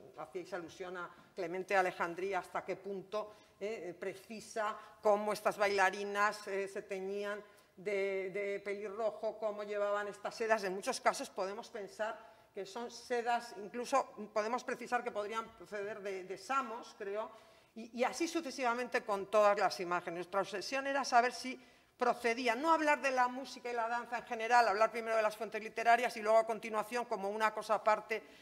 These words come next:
de las imágenes, sino realmente si respondían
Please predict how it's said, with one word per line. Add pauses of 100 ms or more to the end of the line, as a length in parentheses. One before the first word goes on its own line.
(260)
de
las
imágenes,
sino
realmente
si
respondían